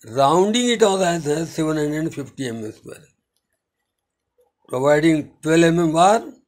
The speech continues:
I have calculated the spacing, it comes out to be hundred and fifty M M center to center. Now, considering the reinforcement in other direction for hundred and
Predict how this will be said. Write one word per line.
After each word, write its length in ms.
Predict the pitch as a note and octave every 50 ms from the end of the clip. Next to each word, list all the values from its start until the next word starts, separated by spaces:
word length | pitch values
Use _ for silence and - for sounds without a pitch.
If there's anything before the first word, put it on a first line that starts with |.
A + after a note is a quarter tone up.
| _ _ _ _ _ _ _ -
I 120 | A#2+ B2+
have 140 | C#3 C#3 C#3
calculated 380 | C3+ C3 C#3 C3+ D3+ D3+ C#3+
the 120 | C#3+ D3 C3
spacing, 480 | - - D#3 D#3 D3 - F#3+ F#3+ E3+
it 120 | D3+ C#3 -
comes 240 | - C3+ C#3 C3+ -
out 140 | C3 C3 B2+
to 40 | C#3
be 120 | C3 B2
hundred 280 | A2+ A2+ A#2 B2 B2+ C3
and 160 | C3+ C3 B2+
fifty 340 | - B2+ A2+ - - D3+ C3+
M 140 | B2 B2 C3+
M 100 | D3 C#3+
center 340 | - - G#2 F#2+ F#2 G2+ G#2+
to 160 | - - -
center. 420 | - - - - - - - - _ _ _ _ _ _ _ _ _ _ _ _ _ _ _ _ _ _ _ _ _ _ _ _ _ _ _ _ _ _ _ _ _ _ -
Now, 240 | D#3 F3+ F#3 D#3+ B2+
considering 800 | - - F#3 F3+ F3+ A3 G#3 G#3 A3+ A3+ A3+ A3 - - F3+ E3
the 420 | F3+ G3+ G3+ A3 A3+ - - - - _ _ _ _ _ -
reinforcement 640 | D3+ G3+ A3 G#3+ C#3+ G#3+ A#3+ A#3+ F#3 G#3 B3 B3
in 160 | B3 B3 A#3 G3
other 260 | F3 E3+ B3+ C4 C4
direction 720 | B3 A3 G#3 E3+ - - - D3 B2 A2+ A#2 A#2+ B2 _ _ _ _ _ _ _ _ _ _ _ _ _ _ _ - -
for 400 | - F#3 G3 G#3 G#3+ A3 - - - _ _ _ _ _ _ _ -
hundred 320 | D3+ F3 F#3 G3 F#3+ F#3+
and 220 | G3 F#3 E3+ E3+